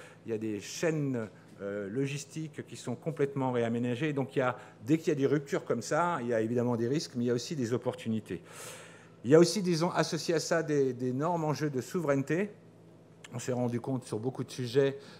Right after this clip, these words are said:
qu'on avait laissé la main sur des éléments clés pour notre vie à, à des tiers. Et, et, et justement, dans ces transformations,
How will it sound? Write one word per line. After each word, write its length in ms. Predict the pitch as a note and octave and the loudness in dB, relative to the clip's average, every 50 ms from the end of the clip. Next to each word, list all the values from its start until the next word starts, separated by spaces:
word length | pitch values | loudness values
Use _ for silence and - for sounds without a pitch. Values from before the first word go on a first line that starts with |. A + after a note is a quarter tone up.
| - - - | -20 -18 -8
qu'on 480 | - B2+ A#2 A#2+ A2+ - A#2+ A2+ A2+ A2+ | -2 -2 0 0 -2 -4 -4 -4 -2 -2
avait 320 | A2+ A2 G#2+ A#2 A#2+ B2 | -2 -2 -2 -2 -2 -2
laissé 640 | A2+ A2 A2 A2+ B2+ B2 - - - C#3+ C3+ C3+ B2+ - - - - - - | -2 -2 -2 -2 -2 -2 -4 -2 0 0 0 0 0 -4 -10 -20 -20 -10 -4
la 200 | A#2 A#2 A#2 A2+ | 0 0 2 2
main 260 | A#2 B2+ B2+ B2+ C3 | 2 2 0 0 -2
sur 200 | B2+ - - A#2 | -2 -4 -4 -4
des 240 | G#2+ A2+ G#2+ G2+ A2+ | -2 -4 -4 -2 -2
éléments 460 | A2+ A#2 A2+ A2+ A#2 A#2+ B2 A#2+ A#2+ - - | -2 0 0 0 0 0 0 -2 -4 -6 -4
clés 240 | - C#3+ C#3+ C#3+ C#3+ | 2 4 6 6 6
pour 220 | C#3 - A#2+ A2+ | 4 2 -2 -2
notre 300 | A2+ A#2+ A#2 - - A#2+ | 0 -2 0 0 0 0
vie 320 | A2 A2 B2+ C3+ C3+ B2+ - - - - - - - | 0 0 0 -2 -4 -4 -6 -10 -16 -18 -18 -14 -4
à, 280 | - G#2+ A2 A2+ - - | 2 2 4 4 4 2
à 60 | A2+ | 0
des 140 | G#2+ A2+ A#2 | 2 2 0
tiers. 480 | - - - E3+ F#3 F#3+ F3+ D3+ - - - - - - - | 0 2 2 4 4 4 4 2 -2 -6 -10 -14 -20 -12 -6
Et, 140 | - B2 B2+ | -2 0 0
et, 540 | B2+ - - B2 A#2+ A#2+ A#2+ - B2+ A#2+ A#2+ | 0 0 -2 -2 -2 -2 -2 -2 0 0 0
et 80 | A2 G#2 G#2+ | 0 -2 -6
justement, 480 | A#2 G#2 C3 D3+ D3+ D#3+ D#3+ G3 G3 F3 | -6 -4 -4 0 2 4 4 6 4 4
dans 120 | D3+ C3+ | 4 4
ces 140 | - - C3+ | 2 2 0
transformations, 800 | - - C#3+ C#3 - - C3 B2+ B2 B2 - - E3 E3+ F3 | 0 0 -2 0 2 2 2 4 2 2 2 0 2 2 2